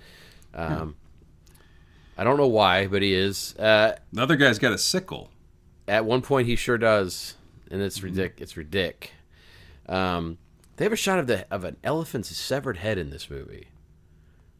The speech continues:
Speaker 1: That threw
Speaker 2: Did they
Speaker 1: me,
Speaker 2: really?
Speaker 1: uh, threw me for a loop. There's a scene where I think it's Lindsay Krause, like, the T V has
Speaker 2: Mm.
Speaker 1: some, like, hunger, world hunger photos.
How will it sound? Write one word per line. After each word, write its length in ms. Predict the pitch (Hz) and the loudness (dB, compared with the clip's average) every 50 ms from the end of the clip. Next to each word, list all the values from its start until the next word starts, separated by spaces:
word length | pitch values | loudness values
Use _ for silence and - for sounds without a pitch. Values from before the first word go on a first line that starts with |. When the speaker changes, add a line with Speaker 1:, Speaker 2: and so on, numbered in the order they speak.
| - _ _ | -20 _ _
Speaker 1:
That 220 | - 117 127 - | -2 -2 -2 -2
threw 140 | - 101 90 | -2 -4 -2
Speaker 2:
Did 80 | 85 85 | -2 -2
they 80 | 85 | -4
Speaker 1:
me, 60 | 78 | -4
Speaker 2:
really? 200 | 78 90 110 107 | -6 -6 -8 -8
Speaker 1:
uh, 40 | - - | -10 -6
threw 180 | - 120 120 | -4 -2 0
me 120 | 113 101 90 | 0 -2 -2
for 160 | - - 90 | -2 -6 -6
a 40 | 87 | -4
loop. 220 | 90 87 80 - | -4 -6 -6 -4
There's 180 | - 117 113 113 | -6 -6 -4 -4
a 60 | 110 | -8
scene 240 | - - 156 156 156 | -6 -4 -2 0 2
where 100 | 139 120 | 2 0
I 60 | 117 | 2
think 160 | - 175 165 | 0 -2 -2
it's 160 | 151 120 - | -2 -4 -4
Lindsay 240 | 113 113 117 101 107 | -4 -4 -4 -4 -6
Krause, 500 | - - - 101 98 101 98 95 - - | -8 -4 -2 0 0 0 0 -2 -4 -8
like, 160 | 98 92 - | -8 -10 -10
the 80 | - - | -12 -16
T 240 | - - 127 117 107 | -10 -6 -6 -4 -4
V 160 | 104 104 95 | -2 -2 -2
has 220 | 98 95 90 82 | 0 -2 -2 -2
Speaker 2:
Mm. 20 | 80 | -4
Speaker 1:
some, 120 | 98 92 | -4 -4
like, 160 | 90 82 76 - | -4 -6 -8 -6
hunger, 320 | 90 98 101 101 92 87 | -4 -4 -4 -2 -4 -4
world 260 | 82 101 101 101 85 | -4 -2 -2 -2 -2
hunger 300 | 87 98 101 92 87 85 - | -4 -4 -4 -4 -6 -6 -6
photos. 640 | - 87 82 80 80 80 80 80 78 - - - | -6 -6 -6 -6 -6 -8 -8 -10 -10 -12 -16 -20